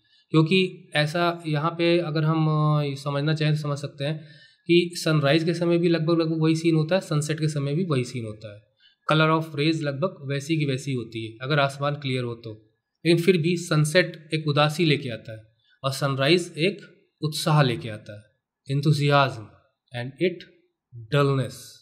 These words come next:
तो वो कहती हैं, "But how he set I know not।" लेकिन वो सेट कैसे होता मुझे नहीं पता। ऐसा लगता है जैसे दूर कहीं पॉपल स्टाइल नज़र आ रहा है। स्टाइल आप जानते हैं क्या होता है?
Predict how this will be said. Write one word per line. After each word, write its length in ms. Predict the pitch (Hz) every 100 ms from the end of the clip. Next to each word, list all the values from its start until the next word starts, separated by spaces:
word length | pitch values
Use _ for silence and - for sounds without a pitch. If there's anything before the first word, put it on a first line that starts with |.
| _ _ _ -
तो 100 | 175 175 151
वो 120 | 196
कहती 380 | 170 151 - 160
हैं, 500 | 131 139 180 - _ _ _ _ 196
"But 100 | 185
how 220 | 147 143 214
he 100 | 214 202
set 200 | 196 196 156
I 80 | 160
know 160 | 160 139
not।" 220 | 107 - _ _ _ -
लेकिन 140 | 175
वो 60 | 208
सेट 300 | - 190 185
कैसे 280 | 170 156 160
होता 180 | 160
मुझे 200 | 156 131
नहीं 120 | 123 110
पता। 340 | - 110 - _ - - 160
ऐसा 220 | 156 202
लगता 220 | 196 196
है 60 | 185
जैसे 260 | 185 185
दूर 340 | 139 156 180 170
कहीं 260 | 160 170
पॉपल 300 | 160 143 160
स्टाइल 380 | 151 - 143 143
नज़र 180 | 135 127
आ 80 | 120
रहा 180 | 117 120
है। 100 | - _ _
स्टाइल 260 | - 170 170
आप 100 | 160
जानते 260 | 160 165
हैं 40 | 180
क्या 100 | 185
होता 180 |
है? 60 | 180